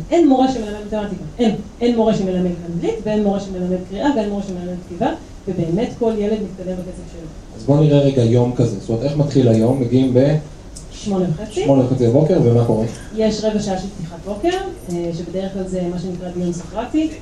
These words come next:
Speaker 1: שגם על זה אפשר להעמיק מאוד, אני לא, אני לא אעמיק על זה פה, זה, זה ש-, זה שיטה מאוד מאוד מעניינת לפיתוח, אה, חשיבה ביקורתית ויכולת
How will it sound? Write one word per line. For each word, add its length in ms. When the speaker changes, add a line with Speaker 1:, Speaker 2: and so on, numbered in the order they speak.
Speaker 1:
שגם 220
על 80
זה 160
אפשר 260
להעמיק 280
מאוד, 260
אני 180
לא, 340
אני 160
לא 40
אעמיק 220
על 60
זה 120
פה, 220
זה, 120
זה 60
ש-, 380
זה 120
שיטה 460
מאוד 320
מאוד 160
מעניינת 320
לפיתוח, 440
אה, 220
חשיבה 280
ביקורתית 400
ויכולת 340